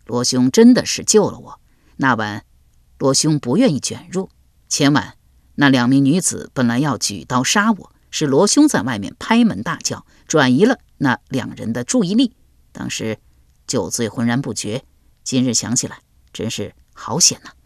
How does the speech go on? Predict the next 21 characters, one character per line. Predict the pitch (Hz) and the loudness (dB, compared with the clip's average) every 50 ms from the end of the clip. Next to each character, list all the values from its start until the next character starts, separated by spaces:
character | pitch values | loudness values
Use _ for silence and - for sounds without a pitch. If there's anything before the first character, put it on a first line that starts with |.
| _ _ _ _ _ _ - _ _ - | _ _ _ _ _ _ -20 _ _ 4
罗 | 190 226 | 6 8
令 | 262 277 208 | 8 8 6
泽 | - 185 165 | 4 2 -4
大 | - - - - | -6 -6 -10 -6
奇 | - - - 196 | -6 -4 -4 -4
道 | 110 226 226 - _ _ _ _ _ _ _ _ _ _ _ - | -4 -4 -4 -6 _ _ _ _ _ _ _ _ _ _ _ -10
：“什 | - - 147 | -4 -2 0
么？ | 196 - - _ _ _ _ _ _ _ | 0 0 -2 _ _ _ _ _ _ _
原 | - 143 160 | 0 0 2
来 | 175 175 | 4 4
那 | 180 185 160 | 2 2 2
两 | 156 127 120 | 0 0 0
名 | 147 151 170 170 | 2 2 4 6
女 | 202 254 | 6 4
子 | - - 143 | 4 4 -4
要 | 156 131 123 | -4 -4 -2
杀 | - - 302 320 | 0 0 2 4
的 | 330 | 4
人 | 196 196 262 | 4 4 4
是 | - - 381 | 4 4 4
你？ | 254 156 117 - - 170 | 4 2 0 -2 -6 -6